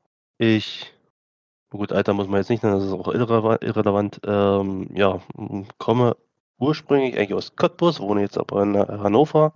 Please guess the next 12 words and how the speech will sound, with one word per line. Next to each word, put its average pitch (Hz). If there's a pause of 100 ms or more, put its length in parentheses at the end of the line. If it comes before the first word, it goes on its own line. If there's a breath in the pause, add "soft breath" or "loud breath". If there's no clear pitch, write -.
(580 loud breath)
Bin 117
auch 120
hier 110
im, 101
äh, 95 (100)
ja, 95
drei 92
T -
H, 143
also 98
Tabletop-Treff 104
Hannover, 147